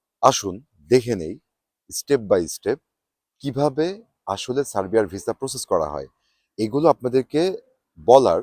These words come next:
বা বেশি বেশি করে জানানোর একটাই উদ্দেশ্য, কারণ আমি,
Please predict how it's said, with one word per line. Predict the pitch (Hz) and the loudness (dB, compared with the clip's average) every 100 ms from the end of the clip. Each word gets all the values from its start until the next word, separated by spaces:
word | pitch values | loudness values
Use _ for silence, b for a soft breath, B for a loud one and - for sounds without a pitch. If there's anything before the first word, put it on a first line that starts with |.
| - _ | -4 _
বা | 76 92 | 2 2
বেশি | 80 110 131 | 2 -6 -6
বেশি | 143 151 | -8 -6
করে | 147 131 | -4 2
জানানোর | 113 107 87 85 - | 2 2 -6 -10 -6
একটাই | 117 - 151 | -6 0 2
উদ্দেশ্য, | 117 90 95 - 110 170 b b b b _ _ | 2 -2 -6 -4 -4 -4 b b b b _ _
কারণ | 110 113 | 2 4
আমি, | 110 147 135 | 0 -2 -6